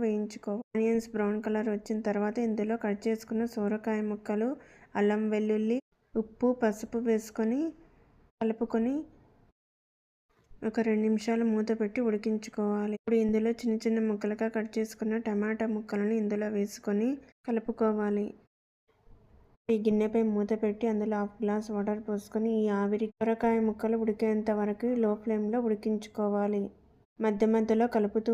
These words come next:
ఉండాలి, లేదంటే అడుగంటుతుంది. సొరకాయ ముక్కలు ఉడికిన తర్వాత ఇందులో టూ టీ స్పూన్స్ కారము, టీ స్పూన్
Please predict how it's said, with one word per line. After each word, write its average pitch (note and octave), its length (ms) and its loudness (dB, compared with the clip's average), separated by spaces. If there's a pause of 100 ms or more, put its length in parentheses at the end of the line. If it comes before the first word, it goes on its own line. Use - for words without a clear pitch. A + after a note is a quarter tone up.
(100)
ఉండాలి, G#3 340 2
లేదంటే G#3 420 0
అడుగంటుతుంది. G3+ 720 0 (260)
సొరకాయ A3+ 380 2 (100)
ముక్కలు G#3+ 320 -2
ఉడికిన G#3+ 280 2 (120)
తర్వాత G#3 400 -2 (220)
ఇందులో G#3 320 0 (840)
టూ A3+ 100 0 (100)
టీ A#3 100 4 (100)
స్పూన్స్ A3 340 0 (100)
కారము, G#3 480 2 (960)
టీ A3 80 4 (100)
స్పూన్ A3+ 260 -2